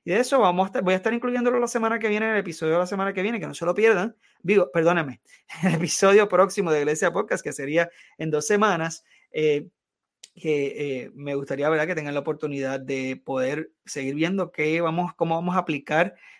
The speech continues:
este tipo de amor a otras esferas. Nos dice Ruth Galindo, ya que Michael está hablando de eso, ¿perdonarían una infidelidad?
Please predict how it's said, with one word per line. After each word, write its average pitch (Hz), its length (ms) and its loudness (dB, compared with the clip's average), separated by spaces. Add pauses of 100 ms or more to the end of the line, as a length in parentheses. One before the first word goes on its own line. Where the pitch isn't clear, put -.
(120)
este 156 340 -6
tipo 160 260 2
de 156 80 4
amor 139 400 -2
a 139 160 0
otras 127 260 -6
esferas. - 640 -10 (380)
Nos 151 160 -6
dice 226 720 4
Ruth 165 420 2
Galindo, 160 500 2
ya 156 160 0
que 226 120 4
Michael 226 300 4
está 190 160 2
hablando 208 400 4
de 151 220 2
eso, - 280 -4 (760)
¿perdonarían 160 1000 4
una 190 440 0
infidelidad? 160 1000 -6